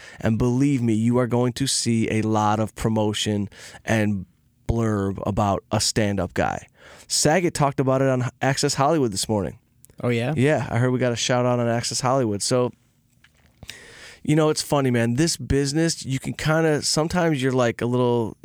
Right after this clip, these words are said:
Speaker 1: uh, hesitant to ask favors, and, but it, uh, maybe it's the new lease on life I got going, but at the end of the day, it's like, "Yo,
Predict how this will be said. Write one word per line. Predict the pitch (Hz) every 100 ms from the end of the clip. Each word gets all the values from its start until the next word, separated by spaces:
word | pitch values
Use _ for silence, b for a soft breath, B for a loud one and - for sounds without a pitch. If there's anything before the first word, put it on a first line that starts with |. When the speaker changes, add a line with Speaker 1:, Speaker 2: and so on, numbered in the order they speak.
| -
Speaker 1:
uh, | 50 55 50 50
hesitant | 101 135 131 - 135 127
to | -
ask | 117 120 -
favors, | - 123 123 123 123 113
and, | 95 B B B B B _ _
but | 156
it, | 156 - _ _ _ _ _ _ _ _ _
uh, | 50 50 50 64 82 113
maybe | 107 175
it's | 190 -
the | 151
new | 147 156
lease | 151 156 147
on | 135 120
life | 120 143
I | 151
got | 156 147
going, | 160 165 165
but | 131
at | 123
the | 139
end | 151
of | 147
the |
day, | 117 135 156
it's | 151 -
like, | 123 113
"Yo, | 127 147 101